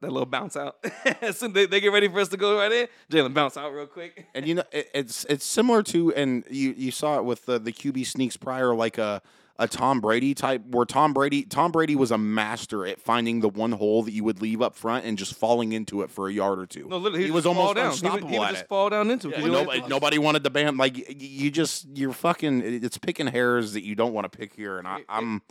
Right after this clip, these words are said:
Speaker 1: exactly.
Speaker 2: Yeah, I don't know,
Speaker 1: Exactly.
Speaker 2: man. I don't feel bad. I don't feel good about it.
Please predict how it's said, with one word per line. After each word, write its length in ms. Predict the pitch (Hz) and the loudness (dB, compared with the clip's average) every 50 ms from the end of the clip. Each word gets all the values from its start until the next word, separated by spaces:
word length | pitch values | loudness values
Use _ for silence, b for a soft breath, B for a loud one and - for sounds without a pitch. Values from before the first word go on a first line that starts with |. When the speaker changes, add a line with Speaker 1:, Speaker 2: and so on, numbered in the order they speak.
| _ 147 | _ -14
Speaker 1:
exactly. 540 | 147 147 139 135 147 139 131 127 120 120 110 | -14 -12 -4 0 2 2 2 2 0 -2 -4
Speaker 2:
Yeah, 220 | 101 92 90 90 - | -6 -6 -8 -4 -2
I 120 | 101 123 | 0 0
don't 160 | 131 131 127 | 2 2 0
know, 60 | 117 107 | 0 0
Speaker 1:
Exactly. 220 | - 131 101 90 | -2 -4 -6 -8
Speaker 2:
man. 180 | 87 87 90 85 | -10 -10 -10 -8
I 140 | 95 110 | -6 -6
don't 140 | 113 110 101 | -4 -6 -6
feel 200 | - 113 104 95 | -6 -8 -8 -6
bad. 140 | 95 95 - | -6 -6 -4
I 80 | - 104 | -4 -2
don't 160 | 107 107 95 | -2 -2 -2
feel 140 | - 110 104 | -4 -4 -4
good 160 | 95 101 92 | -4 -6 -6
about 240 | 90 90 85 80 82 | -6 -6 -8 -8 -8
it. 100 | 80 | -10